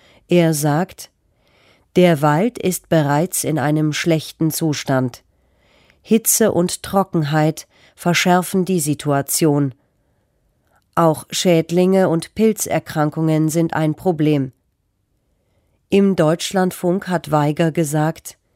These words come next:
die Politik reagiert zu langsam auf diese Entwicklung. Wir brauchen Mischwälder.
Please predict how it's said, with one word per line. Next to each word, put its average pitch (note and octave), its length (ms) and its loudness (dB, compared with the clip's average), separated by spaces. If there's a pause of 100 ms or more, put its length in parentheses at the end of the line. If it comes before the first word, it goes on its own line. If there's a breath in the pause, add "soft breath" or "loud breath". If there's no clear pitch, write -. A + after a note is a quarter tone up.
(600)
die F#3+ 140 0
Politik G3 840 0
reagiert F3 760 0
zu A#3 280 0
langsam F#3+ 640 2
auf D3 220 -4
diese D#3 320 -2
Entwicklung. C#3+ 720 -2 (880)
Wir E3 320 4
brauchen D#3+ 720 0
Mischwälder. D3 960 0